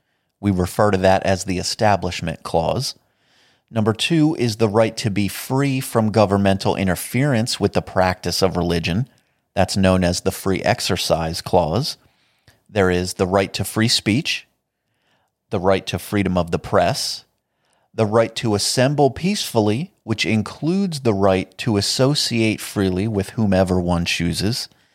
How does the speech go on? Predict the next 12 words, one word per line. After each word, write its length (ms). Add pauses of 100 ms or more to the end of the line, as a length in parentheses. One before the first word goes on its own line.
(500)
and 200
finally, 680 (240)
the 120
right 300
to 160
petition 540
the 100
government 540
for 440
redress 520
of 100
grievances. 720